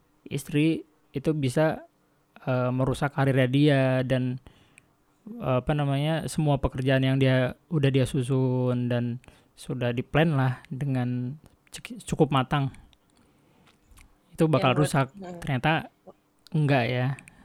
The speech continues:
Speaker 1: Tetap bisa berkarir dengan koridor
Speaker 2: Enggak
Speaker 1: yang
Speaker 2: sih,
Speaker 1: lain.
Speaker 2: hmm. Menurut gue tuh tiap
Speaker 1: Oke, oke.
Speaker 2: orang tergantung goalsnya masing-masing ya. Kalau balik
Speaker 1: Hmm.
Speaker 2: lagi tadi ke gue, kan gue goalsnya sesimpel itu kan, <laughs> ibu rumah tangga. Tergantung.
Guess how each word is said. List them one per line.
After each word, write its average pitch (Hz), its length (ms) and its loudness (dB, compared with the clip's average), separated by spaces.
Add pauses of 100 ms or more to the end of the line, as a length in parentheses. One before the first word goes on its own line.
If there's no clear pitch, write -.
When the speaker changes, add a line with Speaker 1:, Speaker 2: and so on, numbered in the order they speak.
(640)
Speaker 1:
Tetap - 220 -2
bisa 139 180 0
berkarir 143 640 4
dengan 143 280 0
koridor 139 340 2
Speaker 2:
Enggak 131 80 2
Speaker 1:
yang 127 120 0
Speaker 2:
sih, 139 40 -2
Speaker 1:
lain. 127 280 -2
Speaker 2:
hmm. 180 280 -14 (640)
Menurut 196 220 -10
gue 226 200 -4
tuh 311 200 -8
tiap 220 160 -6
Speaker 1:
Oke, - 60 -2
oke. 202 100 0
Speaker 2:
orang 262 180 -4 (460)
tergantung 180 560 -6
goalsnya 170 380 -6
masing-masing 165 680 -12
ya. 156 160 -14 (520)
Kalau 170 220 -2
balik 160 200 2
Speaker 1:
Hmm. 165 80 0
Speaker 2:
lagi 170 160 -2
tadi 180 220 -4
ke 185 120 -6
gue, 160 280 -4
kan 185 180 -6
gue 175 160 -6
goalsnya 175 480 -6 (320)
sesimpel 175 540 -6
itu 170 160 -10
kan, 170 240 -4
<laughs> - 40 -12
ibu 170 120 -10
rumah 190 300 -2
tangga. 160 440 -6 (720)
Tergantung. 170 380 2